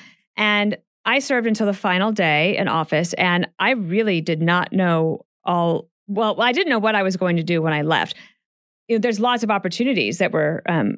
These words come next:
in front of me. I didn't know quite how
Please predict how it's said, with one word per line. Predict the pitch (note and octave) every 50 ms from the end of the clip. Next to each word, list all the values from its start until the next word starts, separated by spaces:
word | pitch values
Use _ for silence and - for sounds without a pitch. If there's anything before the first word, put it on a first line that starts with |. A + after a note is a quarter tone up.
| - _
in | - G3+
front | G3 - A#3+ A#3+ B3+ B3
of | A3+ G3 F3
me. | F3 D#3+ D3+ D3+ E3 F#3+ - - _ _ _ _ _ _ -
I |
didn't | F#3 B3 D#4 C4+ A3+
know | A3+ G#3+ G3
quite | - - G#3 G3+ - G3
how | F#3 G3+ G3 F#3 F3+ F3 E3+ -